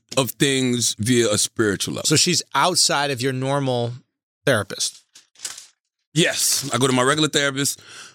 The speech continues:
Speaker 1: Fridays at three o'clock, and then I talk to Yadi every night at nine P M. Every, Wednesday nights at nine P M. But this whole conversation about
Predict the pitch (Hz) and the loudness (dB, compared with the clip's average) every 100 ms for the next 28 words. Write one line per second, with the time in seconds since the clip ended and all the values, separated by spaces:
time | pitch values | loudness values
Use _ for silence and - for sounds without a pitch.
0 | _ - 139 139 131 123 139 123 - 127 | _ -2 0 0 -4 -4 0 0 2 0
1 | 123 107 110 110 120 110 107 113 113 107 | 0 -4 -2 -2 -2 -2 0 0 2 0
2 | 101 107 101 101 98 - - _ _ _ | 0 0 2 2 0 -2 -10 _ _ _
3 | _ _ _ - 90 90 87 98 101 - | _ _ _ -2 0 0 0 0 -2 0
4 | 131 139 123 170 160 147 131 117 113 104 | -2 -2 0 2 2 0 0 -2 -2 0
5 | 104 92 90 58 - _ _ _ _ - | -2 -2 -4 -6 -10 _ _ _ _ 0
6 | 135 117 131 120 147 160 156 151 143 160 | 0 2 0 2 2 2 2 0 2 2
7 | 151 147 131 127 123 | 2 2 0 0 0